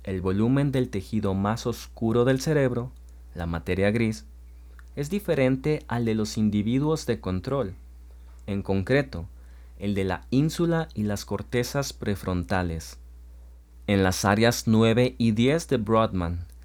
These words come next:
que suelen activarse durante varias formas de meditación. Estas diferencias resultaban más evidentes en los participantes de mayor edad,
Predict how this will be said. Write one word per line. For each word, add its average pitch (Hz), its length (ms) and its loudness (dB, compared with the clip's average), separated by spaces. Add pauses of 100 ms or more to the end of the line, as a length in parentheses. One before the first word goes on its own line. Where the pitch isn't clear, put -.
(180)
que 120 120 -4
suelen 156 400 2
activarse 117 680 0
durante 104 480 0
varias 113 640 0
formas 131 580 0
de 131 100 0
meditación. 120 800 -2 (680)
Estas 175 340 2
diferencias 113 640 2
resultaban 110 680 2
más 117 280 4
evidentes 101 760 2
en 87 120 0
los 87 160 -6
participantes 107 1000 -2
de 120 100 2
mayor 92 340 4
edad, 101 400 0